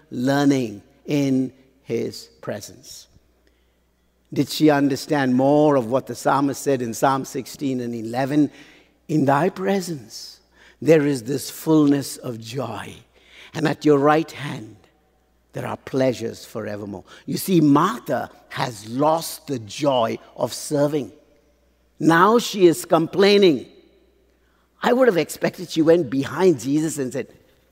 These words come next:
"Come on, I need you." She says, "Jesus, don't you care?" You see what happens when we haven't spent time with Jesus? We react and ruin a lot of things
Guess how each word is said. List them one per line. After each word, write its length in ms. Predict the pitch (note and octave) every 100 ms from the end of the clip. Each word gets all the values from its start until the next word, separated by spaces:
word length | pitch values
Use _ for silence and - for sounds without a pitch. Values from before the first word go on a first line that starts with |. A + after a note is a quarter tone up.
| _ _ _
"Come 180 | - -
on, 180 | G3+ D#3
I 140 | C3
need 340 | D3 D#3 E3
you." 180 | A#2+ - _ _
She 220 | - A4 - _ -
says, 360 | - D#4 F#3
"Jesus, 340 | D4 D#4+ B3+ F3+
don't 260 | C4 C#4
you 80 | D4
care?" 340 | D#4 E4 - - - _ _ _ _ _ _ _ _ _ _ _ _ _ _ _ _ _ _ _ _ _ _ _
You 80 | -
see 140 | F#3 B3+
what 140 | A3+
happens 640 | G#3 G#3+ G3+ G3+ - - _ _ _ _
when 200 | C3+ C#3+
we 100 | C#3+
haven't 340 | C3+ C#3 C#3 A#2+
spent 360 | - C3+ B2
time 280 | B2+ B2+ B2
with 140 | A#2+
Jesus? 720 | G2+ A#2+ A#2 B2 A#2+ - - _ _ _ _ _ _ _ _ _ _ _ _ _ _ _ _ - -
We 200 | C3 B2+
react 680 | C3+ C#3+ C3 A#2+ - - - _ _ _ _ _ _ _
and 220 | B2+ C3
ruin 300 | A#2+ C#3 B2+
a 80 | A#2
lot 340 | A2+ A#2+ A#2+
of 160 | B2 A#2
things 540 | B2 G#2+ F2+ - -